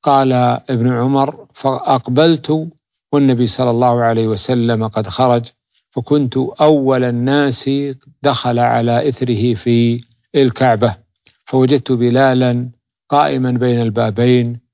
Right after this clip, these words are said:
من وراء الباب، فسألت بلالاً: 'أصلى النبي صلى الله عليه وسلم في الكعبة؟' قال: 'نعم،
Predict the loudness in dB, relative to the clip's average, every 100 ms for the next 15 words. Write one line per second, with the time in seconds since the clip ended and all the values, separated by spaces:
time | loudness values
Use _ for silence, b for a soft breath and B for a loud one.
0 | _ -2 0 2 2 0 -2 -2 -2 -4
1 | _ _ _ _ -6 -2 0 0 -2 -4
2 | -2 0 2 0 -2 -4 -6 -4 -2 -2
3 | -2 -4 -4 -4 -4 -4 0 0 0 0
4 | 0 0 -2 -2 -4 -4 -2 -4 -4 -6
5 | 0 0 0 -4 -6 _ _ _ 0 2
6 | 2 0 0 0 -2